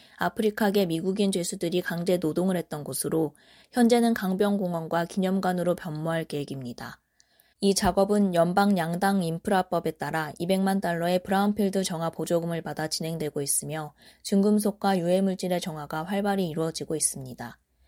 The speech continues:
양당 인프라법은 도로의 유지 보수 및 수질 개선, 청정 에너지 인프라 발전 투자, 오염된 지역의 정화 및 복원이 포함되어 있습니다. 애틀랜타 도시계획 부국장보 제시카 라반디에 따르면,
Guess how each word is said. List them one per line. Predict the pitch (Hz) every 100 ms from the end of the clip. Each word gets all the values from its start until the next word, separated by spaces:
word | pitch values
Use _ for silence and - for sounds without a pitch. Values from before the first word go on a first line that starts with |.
| _ _ -
양당 | 175 190 214
인프라법은 | 185 170 202 185 - 156 175 160 151 _ _
도로의 | - 190 196 196 165
유지 | 165 202
보수 | 185 180 175
및 | 190 -
수질 | - 220 220
개선, | 208 147 - 127 - _ _
청정 | 240 226 233 175
에너지 | 165 180 190
인프라 | 165 156 165 160
발전 | 143 - 151
투자, | 151 - 120 120 _ _ _ _ _
오염된 | 180 180 190 196
지역의 | 185 170 165 175
정화 | 175 160 156
및 | 175 -
복원이 | 185 175 180 190
포함되어 | 202 185 185 147
있습니다. | 143 - 143 135 - - _ _ - _ _ _
애틀랜타 | 180 220 220 214 214
도시계획 | 196 196 220 214 208
부국장보 | 208 175 185 185 175 180
제시카 | 175 180 180 - 180
라반디에 | 147 165 175 180 165
따르면, | 151 135 131 143 165 -